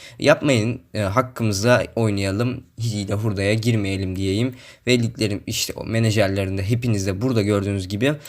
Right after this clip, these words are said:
şurada hızlı çekiliş yap diye bir site var. Buraya çekiliş yapacak listeyi koyacağım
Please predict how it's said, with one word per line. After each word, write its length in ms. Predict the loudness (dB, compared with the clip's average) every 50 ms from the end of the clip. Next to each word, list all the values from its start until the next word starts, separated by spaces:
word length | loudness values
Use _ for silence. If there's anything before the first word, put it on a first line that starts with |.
| -20 -20 -12
şurada 200 | -4 -2 2 2
hızlı 260 | 4 4 2 2 0
çekiliş 440 | 0 0 -2 -2 0 0 -2 0 0
yap 180 | 0 -2 0 0
diye 180 | -2 -2 -2
bir 60 | -2 -4
site 280 | -6 -4 0 0 2
var. 260 | 4 4 4 2 0 -2
Buraya 340 | -4 -2 0 2 2 2 2
çekiliş 440 | 0 -4 -4 -2 -2 -2 0 0 0
yapacak 420 | -2 -2 -2 -4 -4 -4 -4 -4
listeyi 400 | -4 -4 -4 -4 -4 -4 -6 -4
koyacağım 480 | -2 2 2 4 4 4 2 0 0